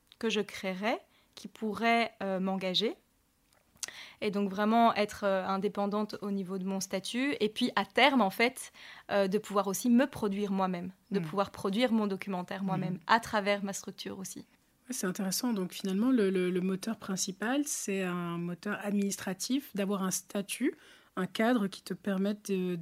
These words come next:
Speaker 2: de, de mener les activités que tu avais envie de mener, quoi.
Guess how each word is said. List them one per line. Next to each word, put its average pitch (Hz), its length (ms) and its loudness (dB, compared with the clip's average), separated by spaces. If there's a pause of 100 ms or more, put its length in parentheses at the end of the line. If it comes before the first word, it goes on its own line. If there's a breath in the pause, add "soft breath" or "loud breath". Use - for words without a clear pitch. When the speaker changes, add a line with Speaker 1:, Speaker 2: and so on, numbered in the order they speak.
(360)
Speaker 2:
de, 175 320 0 (440 loud breath)
de 185 100 6
mener 196 220 8
les 190 160 6
activités 185 640 0 (180)
que 220 80 -4
tu 208 140 -6
avais 190 120 0
envie 180 200 0
de 190 40 0
mener, 175 440 2
quoi. 170 260 -10